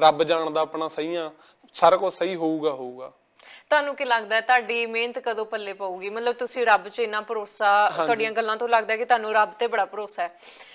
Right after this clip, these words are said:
Speaker 2: ਤੇ ਫਿਰ ਤੁਹਾਨੂੰ ਕੀ ਲੱਗਦਾ ਹੈ ਕਿ ਤੁਹਾਡੀ ਮਿਹਨਤ ਜਿਹੜੀ ਹੈ, ਉਹ ਕਦੋਂ ਪੱਲੇ ਪਊਗੀ? ਰੱਬ ਕਦੋਂ ਤੁਹਾਡੀ ਸੁਣੂਗਾ?
Speaker 1: ਬਸ, ਉਹ ਤਾਂ ਫਿਰ ਉਹਦੇ ਹੀ ਹੱਥ ਹੈ ਜੀ।
Speaker 2: ਹੂੰ।
Speaker 1: ਜੋ ਕਰਨਾ, ਉਹਨੇ ਕਰਨਾ ਗਾ। ਆਪਾਂ ਤਾਂ ਪਹਿਲੇ ਦਿਨ ਤੋਂ ਹੀ ਉਹਦੇ ਤੇ ਯਕੀਨ ਕਰ ਦਿਆਂਗੇ।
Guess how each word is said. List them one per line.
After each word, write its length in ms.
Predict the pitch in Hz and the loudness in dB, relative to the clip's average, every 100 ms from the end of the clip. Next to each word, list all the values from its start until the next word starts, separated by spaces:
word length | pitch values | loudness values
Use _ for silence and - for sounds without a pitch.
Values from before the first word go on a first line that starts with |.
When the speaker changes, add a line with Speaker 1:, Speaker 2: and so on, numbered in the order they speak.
| _ | _
Speaker 2:
ਤੇ 80 | 269 | -2
ਫਿਰ 160 | 262 269 | 0 0
ਤੁਹਾਨੂੰ 260 | 294 277 | 0 -2
ਕੀ 140 | 269 269 | -4 0
ਲੱਗਦਾ 320 | 262 233 233 | 2 2 2
ਹੈ 80 | 240 | 0
ਕਿ 300 | 247 254 262 | -2 -6 0
ਤੁਹਾਡੀ 280 | 269 247 240 | 0 0 -2
ਮਿਹਨਤ 380 | 226 240 269 | -2 -4 -4
ਜਿਹੜੀ 320 | 254 226 220 202 | -8 -6 -4 -4
ਹੈ, 100 | 185 | -2
ਉਹ 160 | - | -6
ਕਦੋਂ 280 | - 330 359 | -2 0 2
ਪੱਲੇ 280 | 330 240 208 | 0 -2 -2
ਪਊਗੀ? 400 | 208 190 185 214 | -4 -6 -6 6
ਰੱਬ 220 | 247 240 | 6 6
ਕਦੋਂ 220 | 269 285 | 0 0
ਤੁਹਾਡੀ 260 | 269 254 220 | 0 0 -2
ਸੁਣੂਗਾ? 400 | 196 180 170 - _ _ _ - - 170 | -10 -12 -12 -14 _ _ _ -20 -20 -6
Speaker 1:
ਬਸ, 300 | 165 165 175 | -6 -4 -8
ਉਹ 80 | 170 | -12
ਤਾਂ 140 | 196 | -14
ਫਿਰ 140 | 170 | -12
ਉਹਦੇ 200 | 165 165 | -12 -10
ਹੀ 80 | 196 | -8
ਹੱਥ 300 | 180 175 - | -8 -8 -10
ਹੈ 40 | 143 | -18
ਜੀ। 140 | 139 _ _ _ _ | -18 _ _ _ _
Speaker 2:
ਹੂੰ। 400 | 214 190 143 202 208 _ _ _ _ _ _ _ _ _ _ _ _ - | -20 -20 -20 -20 _ _ _ _ _ _ _ _ _ _ _ _ _ -8
Speaker 1:
ਜੋ 240 | 151 185 | -2 0
ਕਰਨਾ, 340 | 180 180 175 175 | 4 4 4 -2
ਉਹਨੇ 260 | 175 196 | -2 -2
ਕਰਨਾ 360 | 190 165 165 165 | -2 -2 -2 -4
ਗਾ। 80 | 165 | -4
ਆਪਾਂ 180 | 175 | -2
ਤਾਂ 60 | 165 | 0
ਪਹਿਲੇ 300 | 170 165 180 | 0 0 0
ਦਿਨ 160 | 170 165 | -4 -4
ਤੋਂ 120 | 170 | -4
ਹੀ 40 | |
ਉਹਦੇ 220 | 165 165 | -4 -6
ਤੇ 120 | 170 175 | -8 -8
ਯਕੀਨ 420 | 160 151 156 156 | -8 -10 -10 -6
ਕਰ 200 | 151 143 | -6 -6
ਦਿਆਂਗੇ। 440 | 139 143 143 143 | -10 -14 -16 -18